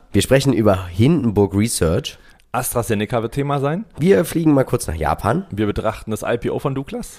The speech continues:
Speaker 1: Dann sprechen wir über eine Übernahme von Apollo.
Speaker 2: Pro sieben ist mit dabei.
Speaker 1: Wir müssen über Accenture sprechen.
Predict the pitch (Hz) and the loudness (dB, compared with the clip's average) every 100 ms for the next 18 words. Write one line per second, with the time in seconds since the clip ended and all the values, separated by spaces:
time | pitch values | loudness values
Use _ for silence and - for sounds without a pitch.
0 | - 87 92 92 95 - - 98 95 101 | -4 2 4 2 -2 -10 -2 0 2 4
1 | 90 - 98 87 - 90 95 98 95 92 | 2 2 0 0 2 0 2 2 2 0
2 | - 98 - 98 - 143 160 156 - - | 0 0 0 -2 2 4 4 0 -16 -20
3 | - _ _ - 104 107 101 131 160 160 | -20 _ _ -6 0 0 0 -6 -8 -8
4 | 147 143 160 190 - _ 127 175 202 190 | -6 -4 -4 -8 -14 _ 4 6 4 4
5 | 170 170 165 - 196 139 90 - 87 95 | 4 4 2 -2 -2 -4 -6 -2 -2 0
6 | 139 | -4